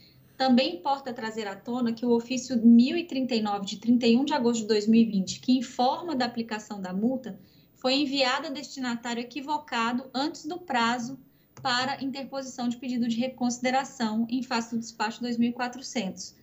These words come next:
reforçando a discussão formal quanto à aplicação da multa. Por outro lado,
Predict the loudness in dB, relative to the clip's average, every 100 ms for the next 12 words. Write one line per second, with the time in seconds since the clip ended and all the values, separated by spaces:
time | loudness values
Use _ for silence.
0 | _ _ _ 0 0 0 -4 -6 -2 2
1 | 4 2 0 -2 -2 -8 -6 -4 -4 -4
2 | -2 -2 0 -2 -4 -6 -6 -8 -6 -6
3 | -4 0 2 4 4 2 -10 -20 _ _
4 | _ _ _ 2 2 2 0 2 2 2
5 | 0